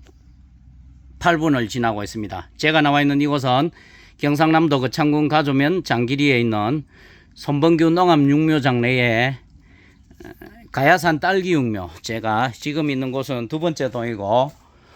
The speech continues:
방금 두 번째 동 이제 저희들 자재를 살포하고, 이제 세 번째 동,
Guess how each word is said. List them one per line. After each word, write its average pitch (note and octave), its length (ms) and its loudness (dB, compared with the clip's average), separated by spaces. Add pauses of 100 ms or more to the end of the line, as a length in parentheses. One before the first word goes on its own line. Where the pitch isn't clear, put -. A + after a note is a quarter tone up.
(140)
방금 D#3+ 380 2
두 D#3 160 -2
번째 E3+ 280 -2
동 D#3+ 360 2 (120)
이제 A2 240 -8
저희들 B2+ 520 -2
자재를 A#2+ 440 -4
살포하고, B2+ 840 0 (680)
이제 A#2 460 0
세 - 260 0
번째 E3 320 0
동, A2 300 0